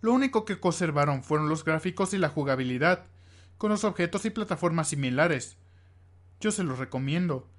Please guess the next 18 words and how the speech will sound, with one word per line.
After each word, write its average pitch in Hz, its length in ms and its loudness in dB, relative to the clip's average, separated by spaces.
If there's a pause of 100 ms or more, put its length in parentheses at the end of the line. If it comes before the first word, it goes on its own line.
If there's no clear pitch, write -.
(180)
Está 190 280 0
para 196 140 2
la 185 160 0
P 196 120 -2
C 196 220 -4
y 190 100 -8
para 196 180 0
el 151 60 0
Wii 147 280 2
U, 180 220 2 (360)
si - 140 -8
son 214 140 0
fanáticos 180 580 0
de 214 80 0
los 185 140 -2
Sonic 139 300 -4
clásicos. 165 680 -4 (920)
Bueno, 185 520 2